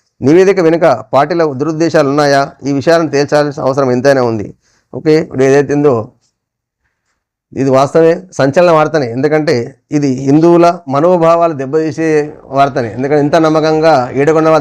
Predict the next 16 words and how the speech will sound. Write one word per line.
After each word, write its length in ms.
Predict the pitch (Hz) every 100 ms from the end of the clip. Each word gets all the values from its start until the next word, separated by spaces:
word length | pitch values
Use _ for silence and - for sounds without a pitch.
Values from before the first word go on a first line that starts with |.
| 135
దర్శనానికి 320 | 131 151 147
పోయిన 160 | 139 147 139
తర్వాత 280 | 139 135 139 117 101 - - _ _
అక్కడున్న 320 | - 131 147 151
లడ్డులో 300 | 127 139 160 156
అవశేషాలు 480 | 143 143 147 156 151 143
ఏదో 120 | 147 135
కలిసినాయి, 380 | 139 139 143 143 139
చేసినాయి 280 | 135 139 135
అని 80 | 131
అన్న-, 160 | 127 123
ఏదైతే 180 | 135 135
అంటున్నామో 360 | 127 135 135 143 - 117
దీన్ని 260 | 135 139 120 -
ఖచ్చితంగా 360 | 127 110 147 147 127
నిగ్గు, 180 | 135